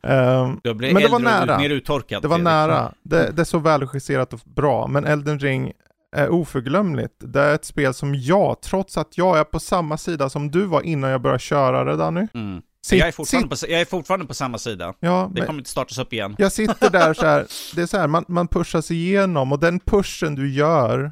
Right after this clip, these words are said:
Speaker 1: får dig att förstå att det handlar om mer än bara rolla och ducka. Det handlar om utforska.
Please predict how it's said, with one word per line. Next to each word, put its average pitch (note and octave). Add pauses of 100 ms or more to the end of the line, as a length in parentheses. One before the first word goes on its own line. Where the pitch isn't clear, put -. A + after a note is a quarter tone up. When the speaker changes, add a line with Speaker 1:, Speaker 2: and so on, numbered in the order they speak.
(100)
Speaker 1:
får D#3
dig C3
att B2+
förstå C#3+
att -
det C3
handlar B2+
om B2
mer C3+
än A#2
bara A2+
rolla A#2
och A#2
ducka. A#2+
Det B2+
handlar B2+
om B2+
utforska. -